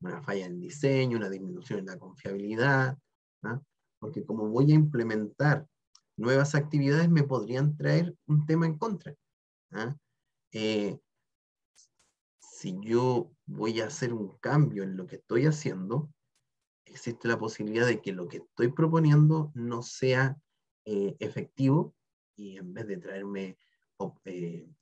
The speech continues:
mejora, me traiga, eh, más tiempo de detenciones,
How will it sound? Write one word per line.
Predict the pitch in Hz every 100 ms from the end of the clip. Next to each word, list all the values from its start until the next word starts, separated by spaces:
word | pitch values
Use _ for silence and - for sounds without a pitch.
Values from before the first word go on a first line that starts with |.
| -
mejora, | 95 82 - 123 156 170 151
me | 101
traiga, | 104 107 107 104 98 - _ _ _ -
eh, | 95 175 170 _ _ _ _ _ - 156 - - _
más | 90 98 143 _
tiempo | 113 107 - 90
de | 90
detenciones, | 85 82 87 87 - 156 160 156 147 143 147 147